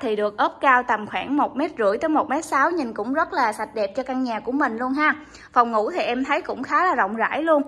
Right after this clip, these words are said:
Mình có thể để một cái giường nè, rồi thêm một cái tủ đồ nữa là vẫn còn rộng luôn ha. Hai phòng ngủ thì cũng sẽ giống như nhau luôn. Thì đây là cái phòng thứ hai của mình nè,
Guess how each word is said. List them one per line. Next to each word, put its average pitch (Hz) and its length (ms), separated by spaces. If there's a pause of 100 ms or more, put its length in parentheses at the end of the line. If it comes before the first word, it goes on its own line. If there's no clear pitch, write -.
(240)
Mình 233 200
có 285 100
thể 254 200
để 208 280
một 311 220
cái 294 140
giường 233 360
nè, 220 160
rồi 208 140
thêm 269 220
một 240 120
cái 311 100
tủ 262 200
đồ 233 260
nữa 208 160
là 277 120
vẫn 208 220
còn 240 180
rộng 196 260
luôn 262 140
ha. 302 220 (1900)
Hai 285 220
phòng 233 240
ngủ 208 260 (100)
thì 277 100
cũng 214 220
sẽ 233 140
giống 285 280
như 339 120
nhau 269 380
luôn. 277 300 (100)
Thì 220 120
đây 233 180
là 220 100
cái 262 160
phòng 220 220
thứ 277 140
hai 285 220
của 226 140
mình 254 280
nè, 220 160